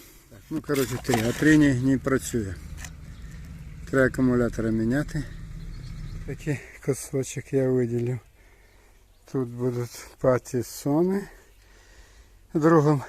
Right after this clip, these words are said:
кінці до города, бо садим диск. У мене було вже таке, що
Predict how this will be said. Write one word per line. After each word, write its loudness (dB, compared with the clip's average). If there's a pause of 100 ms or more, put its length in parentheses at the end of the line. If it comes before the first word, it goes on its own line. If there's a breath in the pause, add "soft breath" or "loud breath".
(340 loud breath)
кінці 2
до 0 (560 soft breath)
города, 4 (960 loud breath)
бо 0 (1400 loud breath)
садим 0 (540 soft breath)
диск. -4 (1300 soft breath)
У 4
мене 8
було 8
вже 6
таке, 0
що -4